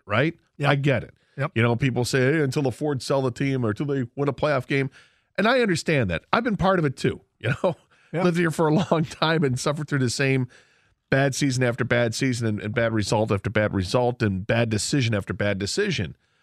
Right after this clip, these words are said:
Speaker 1: But I do think things changed. I think they changed years ago when Martha Ford took over the team, honestly.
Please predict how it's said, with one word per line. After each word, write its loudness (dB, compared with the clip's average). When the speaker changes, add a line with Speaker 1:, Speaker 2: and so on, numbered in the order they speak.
Speaker 1:
But 0
I 2
do -2
think -4
things -2
changed. -2
I 2
think -2
they 0
changed -2
years 0
ago 0
when 0
Martha 0
Ford -2
took -2
over -2
the -6
team, -16
honestly. -4